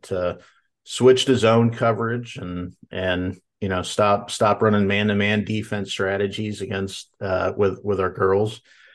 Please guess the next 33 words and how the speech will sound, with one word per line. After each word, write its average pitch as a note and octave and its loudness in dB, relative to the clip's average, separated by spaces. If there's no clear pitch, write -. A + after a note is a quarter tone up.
And G#2 0
it G2+ 0
just A2 -2
kind A#2 0
of G#2 0
threw A2+ -4
everything G#2+ -4
up, G#2 -6
up G#2+ -8
in G2 -8
the F#2 -6
air. A2+ -4
And, G2 0
uh, F#2+ 2
that A#2 4
obviously C3 2
had A#2+ -2
an B2+ -2
effect A#2+ -4
on A#2+ -2
my A2+ -2
business. A#2+ -8
I F#2+ -6
had, G2+ 0
uh, F#2+ -2
some G2 -4
other A2+ 0
businesses G#2+ -4
that G2 -10
had G2 -6
physical G#2+ -4
plant G#2 -4
and, E2+ -10